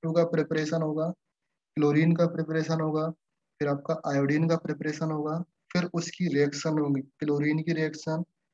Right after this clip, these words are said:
fluorine की reaction and iodine की reaction। एक ही lecture में सारी चीजें खत्म करेंगे। जो लोग आएगा समझ जाएगा, नहीं आएगा तो नहीं समझेगा।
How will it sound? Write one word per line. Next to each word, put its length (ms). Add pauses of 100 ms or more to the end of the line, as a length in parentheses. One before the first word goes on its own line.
(240)
fluorine 400
की 80
reaction 500 (120)
and 100 (100)
iodine 440
की 60
reaction। 480 (460)
एक 200
ही 140
lecture 340
में 120
सारी 300
चीजें 380 (160)
खत्म 300
करेंगे। 380 (560)
जो 80
लोग 260
आएगा 440 (400)
समझ 500
जाएगा, 360
नहीं 280
आएगा 240
तो 200
नहीं 140
समझेगा। 500